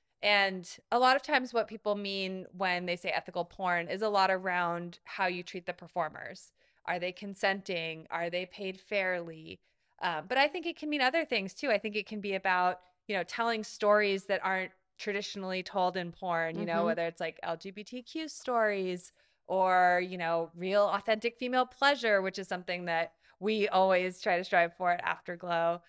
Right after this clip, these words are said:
Speaker 1: Um, and just really, you know, expressing those things. It's like, it's like porn as art almost.
Speaker 2: Absolutely. I've watched some of it. You gave me a, like, free trial and now we subscribe. And, um,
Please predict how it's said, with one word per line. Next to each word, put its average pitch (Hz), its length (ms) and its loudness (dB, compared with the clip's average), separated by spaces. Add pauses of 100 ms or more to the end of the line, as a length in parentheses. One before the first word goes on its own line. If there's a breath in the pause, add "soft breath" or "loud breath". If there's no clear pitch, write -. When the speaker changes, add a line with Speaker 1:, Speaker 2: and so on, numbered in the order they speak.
(300 soft breath)
Speaker 1:
Um, 175 280 4 (100)
and 240 120 -2
just 269 220 -8
really, 269 500 -6 (100)
you 269 120 -4
know, 208 120 2
expressing 202 920 -4 (300)
those 196 640 0
things. 196 520 -2
It's 190 100 -12
like, 175 340 0
it's - 140 -4
like 208 160 4
porn 208 320 4
as 175 300 4
art 165 280 2
almost. - 720 -10
Speaker 2:
Absolutely. 208 540 0
I've 185 80 0
watched 247 240 0
some 175 180 -2
of 165 100 -2
it. 226 140 0
You 196 140 -4
gave 202 200 0
me 208 140 2
a, 190 220 0
like, 185 200 0
free 208 220 -6
trial 196 460 2
and 185 100 -2
now 180 180 0
we 190 240 0
subscribe. 180 640 -2 (560 loud breath)
And, 202 580 2 (120)
um, 196 380 0